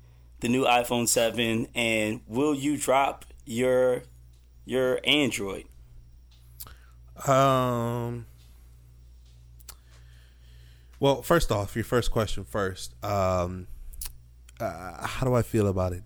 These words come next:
Speaker 2: Uh, it's, he-, he-, here's my thing. I've, I've rocked both an iPhone for work and an Android, uh, specifically a Samsung Galaxy,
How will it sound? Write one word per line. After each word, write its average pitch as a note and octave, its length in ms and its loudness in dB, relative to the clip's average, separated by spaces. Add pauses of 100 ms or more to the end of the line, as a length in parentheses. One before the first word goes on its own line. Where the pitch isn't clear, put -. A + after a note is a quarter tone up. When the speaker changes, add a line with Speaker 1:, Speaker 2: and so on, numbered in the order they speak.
(120)
Speaker 2:
Uh, G#2+ 340 -6 (120)
it's, - 400 -6 (960)
he-, - 220 -4
he-, - 240 8
here's F3 260 6
my B2+ 180 4
thing. F#2 340 0
I've, A2 220 -2
I've C3 180 2
rocked C3 340 4
both A2+ 200 2
an G#2 100 -2
iPhone A#2 580 0
for G#2 180 -2
work G2 380 -2
and G2 160 -10
an F#2 100 -6
Android, F#2+ 580 -4 (340)
uh, F#2+ 180 -10
specifically - 680 -10
a F2+ 40 -10
Samsung G2 640 -10
Galaxy, F#2 520 -6